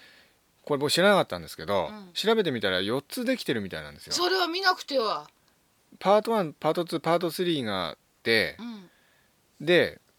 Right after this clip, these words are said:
Speaker 2: うん。
Speaker 1: それから十年ぐらい時間が空いて、
Speaker 2: うん。
Speaker 1: 新世紀バトルっていうのが発売されて、
Speaker 2: おー。
Speaker 1: これだけしかディーブイディー出てないんですよ。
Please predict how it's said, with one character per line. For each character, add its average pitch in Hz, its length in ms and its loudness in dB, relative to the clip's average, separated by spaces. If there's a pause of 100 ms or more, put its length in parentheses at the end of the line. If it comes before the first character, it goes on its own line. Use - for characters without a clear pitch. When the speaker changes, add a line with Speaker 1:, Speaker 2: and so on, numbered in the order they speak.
Speaker 2:
う 214 40 -18
ん。 220 40 -20
Speaker 1:
そ 185 140 -2
れ 202 80 4
か 208 120 0
ら 175 640 2 (120)
十 160 200 0
年 214 180 -2
ぐ 226 80 -2
ら 190 140 6
い 95 260 -2
時 113 140 -8
間 160 220 -4
が 160 80 -4
空 160 100 0
い 160 60 -4
て、 185 360 2
Speaker 2:
う 226 40 -18
ん。 214 180 -20 (220)
Speaker 1:
新 151 280 -6
世 151 200 -2
紀 135 100 -6
バ 139 140 4
ト 120 80 -2
ル 98 80 -2
っ 92 40 -6
て - 100 -16
い 113 40 -10
う - 40 -8
の 139 60 -8
が 104 120 -6
発 87 240 -14
売 85 140 -6
さ 90 80 -12
れ 90 80 -10
て、 107 160 -6
Speaker 2:
お - 0 -
ー。 98 40 -10
Speaker 1:
こ 185 120 -4
れ 196 80 4
だ 180 120 8
け 233 140 0
し - 60 -2
か 151 120 0
デ 120 100 -4
ィ 120 60 -2
ー 113 40 -4
ブ 120 80 -2
イ 120 40 -2
デ 110 60 -4
ィ - 40 -6
ー - 20 -10
出 117 100 0
て 104 80 -8
な 85 100 -4
い 78 40 -10
ん 76 40 -16
で - 60 -18
す - 40 -16
よ。 - 100 -20